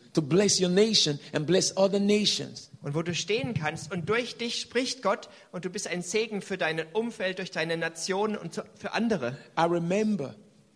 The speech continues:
Speaker 2: Ich erinnere mich,
Speaker 1: when I was very young,
Speaker 2: als ich sehr jung war,
Speaker 1: we used to have a lot of preachers come from America.
Speaker 2: da waren sehr viele Prediger, die immer gekommen sind aus Amerika.
Speaker 1: Preachers like T L Osborne.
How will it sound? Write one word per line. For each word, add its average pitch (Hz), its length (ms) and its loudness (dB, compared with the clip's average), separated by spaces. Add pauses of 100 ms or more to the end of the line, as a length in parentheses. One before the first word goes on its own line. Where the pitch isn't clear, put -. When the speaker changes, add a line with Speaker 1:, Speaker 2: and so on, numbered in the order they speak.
(380)
Speaker 2:
Ich - 140 -14
erinnere 208 420 2
mich, 247 440 -6 (100)
Speaker 1:
when 147 100 2
I 180 60 4
was 180 220 0
very 180 300 2
young, 170 420 -2 (360)
Speaker 2:
als - 160 -12
ich 175 120 -4
sehr 165 180 2
jung 240 320 4
war, 175 380 4
Speaker 1:
we 160 100 6
used 214 200 0
to 208 60 4
have 185 240 0
a 185 40 0
lot 180 200 0
of 175 160 -6
preachers 185 460 -2
come 160 200 -4
from 139 180 -6
America. 123 580 -6 (160)
Speaker 2:
da 156 140 -2
waren 180 180 2
sehr 247 180 2
viele 226 260 0
Prediger, 220 500 2
die 180 80 2
immer 202 200 2
gekommen 220 500 2
sind 180 200 0
aus 175 160 -2
Amerika. 185 800 0
Speaker 1:
Preachers 214 400 2
like 180 220 -2
T 214 220 -2
L 190 220 6
Osborne. 147 480 -4